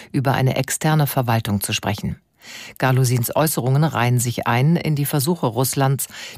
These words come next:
die Ukraine als nicht handlungsfähigen Staat und die Führung von Präsident Zelensky als nicht legitim darzustellen.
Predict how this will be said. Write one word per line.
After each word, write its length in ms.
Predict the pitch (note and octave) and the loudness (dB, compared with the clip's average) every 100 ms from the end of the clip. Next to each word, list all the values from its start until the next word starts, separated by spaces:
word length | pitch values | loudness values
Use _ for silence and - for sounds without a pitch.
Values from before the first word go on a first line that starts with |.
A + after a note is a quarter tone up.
| - | -2
die 100 | D3+ | 0
Ukraine 560 | D3+ - D#3 F3 F3+ - | 0 -2 0 2 2 2
als 300 | C#3+ - E3 | -2 0 0
nicht 300 | F#3 - - | 0 -2 -4
handlungsfähigen 840 | D#3+ - C#3 - C#3+ B2+ C3 B2+ | -2 -2 -4 -2 -2 -2 -2 -2
Staat 480 | - B2+ D3 - - - - - | 0 0 0 -2 -10 -18 -20 -6
und 120 | D3+ | -2
die 80 | E3 | 0
Führung 400 | D3 C#3+ C#3 C3+ | 0 0 2 0
von 260 | - A#2+ G#2+ | 0 -2 -2
Präsident 480 | - G#2+ G#2 G#2 - | -2 -4 -2 -2 0
Zelensky 560 | A#2 B2+ C3+ - D3 | 0 0 0 -2 0
als 240 | C3 C3+ D#3 | 0 0 0
nicht 240 | E3+ - | 0 0
legitim 580 | D3 C#3+ C#3+ - F3+ B2+ | -2 0 -2 0 0 2
darzustellen. 720 | G#2+ G#2 - - F#2+ - G#2+ | 0 -4 -6 -6 -6 -8 -12